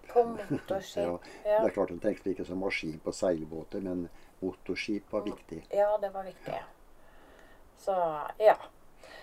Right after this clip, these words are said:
Speaker 1: Og så fortalte hun at hun hadde to døtre. Den ene heter Signe Marie, født i atten nittini.
Speaker 2: Mhm.
Speaker 1: Hun var født i Tønsberg. Og hun er nå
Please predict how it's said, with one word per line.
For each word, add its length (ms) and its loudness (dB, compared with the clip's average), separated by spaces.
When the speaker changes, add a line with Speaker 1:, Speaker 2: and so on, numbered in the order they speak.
Speaker 1:
Og 140 8
så 100 0
fortalte 580 6
hun 120 -2
at 240 -6
hun 160 -2
hadde 440 -2
to 300 -4
døtre. 460 6
Den 160 -2
ene 340 4
heter 560 0
Signe 680 -4
Marie, 680 0
født 280 0
i 60 0
atten 460 -8
nittini. 720 -6
Speaker 2:
Mhm. 420 -8
Speaker 1:
Hun 120 2
var 100 4
født 220 -12
i 40 -10
Tønsberg. 560 2
Og 180 4
hun 180 -2
er 100 6
nå 160 -2